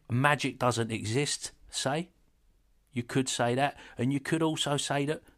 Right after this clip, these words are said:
gods don't exist. And it strikes me that if you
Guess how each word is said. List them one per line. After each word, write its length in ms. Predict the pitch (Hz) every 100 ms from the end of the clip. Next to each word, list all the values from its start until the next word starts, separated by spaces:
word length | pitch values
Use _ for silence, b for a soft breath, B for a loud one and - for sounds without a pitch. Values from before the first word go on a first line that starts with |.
| _ _ _ _ _ _ _
gods 380 | - 160 165 -
don't 340 | - 107 104 98
exist. 580 | - 104 98 - - - b b
And 80 | 117
it 120 | 123
strikes 460 | - - 160 - -
me 160 | 143
that 180 | 135 131
if 200 | 165 -
you 260 | 175 165